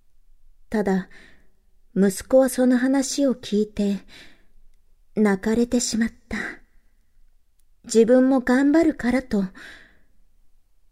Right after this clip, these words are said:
息子があれほど泣いたのは赤ん坊以来で、夫が死んだ時ですら、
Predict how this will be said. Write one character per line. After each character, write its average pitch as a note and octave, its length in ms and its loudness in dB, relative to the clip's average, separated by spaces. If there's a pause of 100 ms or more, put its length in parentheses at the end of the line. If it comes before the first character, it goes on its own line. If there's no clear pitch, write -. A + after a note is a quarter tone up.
(420)
息 B3 280 2
子 F4 120 2
が E4+ 140 0
あ E4+ 40 0
れ E4+ 120 2
ほ E4+ 100 2
ど E4 140 0
泣 E4+ 160 -2
い D#4+ 40 -6
た E4+ 140 0
の D4+ 160 2
は G#3+ 280 -2 (120)
赤 A#3 300 -2
ん C4+ 80 2
坊 C#4 160 2
以 C#4 100 0
来 B3+ 160 0
で、 F#3+ 260 0 (720)
夫 F3 320 -2
が A3 140 0
死 A3+ 200 0
ん A3+ 60 2
だ A#3+ 140 0
時 B3 240 -4
で B3+ 100 4
す A#3+ 160 -6
ら、 F#3+ 220 0